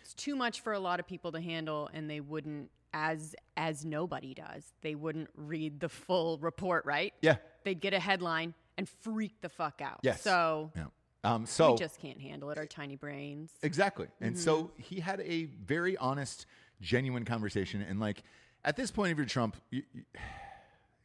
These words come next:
Speaker 2: <sighs> he's gonna get taped by everybody at this point. And I feel bad because he can't have a, an honest, real conversation with anyone. I listen to these tapes. He's as cool and off the cuff as, like,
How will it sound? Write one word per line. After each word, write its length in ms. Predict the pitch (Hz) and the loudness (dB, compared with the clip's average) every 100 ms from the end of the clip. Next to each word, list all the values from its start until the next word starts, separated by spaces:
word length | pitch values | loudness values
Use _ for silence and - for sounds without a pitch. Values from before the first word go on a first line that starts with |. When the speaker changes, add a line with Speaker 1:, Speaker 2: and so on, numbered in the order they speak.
| - | -12
Speaker 2:
<sighs> 0 | |
he's 280 | - 151 185 | -2 -2 0
gonna 140 | 208 | 0
get 120 | 135 | 0
taped 200 | - 110 107 | -2 -4 -4
by 120 | 92 | -4
everybody 400 | 80 92 95 104 | 0 0 0 -2
at 60 | |
this 120 | 101 - | -4 -8
point. 260 | 120 123 - - _ _ _ | -6 -8 -10 -20 _ _ _
And 100 | - | -2
I 60 | 143 | -2
feel 260 | - 240 226 | 0 -2 -2
bad 480 | - 113 101 85 | 4 6 6 4
because 320 | 92 95 92 - | 0 0 0 -2
he 160 | 117 | -10
can't 260 | - 202 196 | -6 -4 -2
have 200 | 139 151 | -2 0
a, 100 | 117 92 - | 0 -2 -4
an 100 | 107 | -4
honest, 360 | 120 117 120 - | -2 -2 -2 -4
real 160 | 107 107 | 0 0
conversation 580 | 107 95 85 92 85 80 | 0 -4 -2 -4 -4 -6
with 60 | 78 | -6
anyone. 240 | 80 80 - - - | -6 -8 -10 -8 2
I 80 | |
listen 260 | 165 190 190 | 4 4 0
to 40 | 165 | -4
these 160 | 135 | -4
tapes. 300 | - 69 - - _ _ _ _ _ _ _ _ _ _ _ | -4 -6 -6 -18 _ _ _ _ _ _ _ _ _ _ _
He's 280 | - 240 233 | -4 -4 -2
as 160 | 240 | -6
cool 360 | - - 151 170 | -2 0 2 2
and 160 | 139 120 | -2 -2
off 240 | 113 123 | -2 -2
the 100 | - | -2
cuff 360 | - - 107 - | -2 0 0 -2
as, 180 | 95 90 | -6 -2
like, 200 | 90 | -4